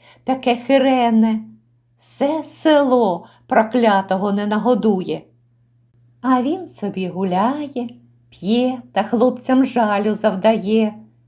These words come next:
тими дівчатами. Дівчата – Аж понедужали за ним. Такий хороший та багатий.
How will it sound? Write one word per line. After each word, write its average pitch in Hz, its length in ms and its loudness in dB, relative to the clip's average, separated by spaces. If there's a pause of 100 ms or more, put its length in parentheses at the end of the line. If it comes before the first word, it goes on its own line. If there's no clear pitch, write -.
(180)
тими 254 320 0
дівчатами. 180 1000 -6 (680)
Дівчата – 208 1000 -4 (300)
Аж 240 260 0
понедужали 240 1080 0
за 247 200 0
ним. 214 440 0 (720)
Такий 285 640 -4
хороший 277 1040 -2 (100)
та 311 120 0
багатий. 247 1000 -2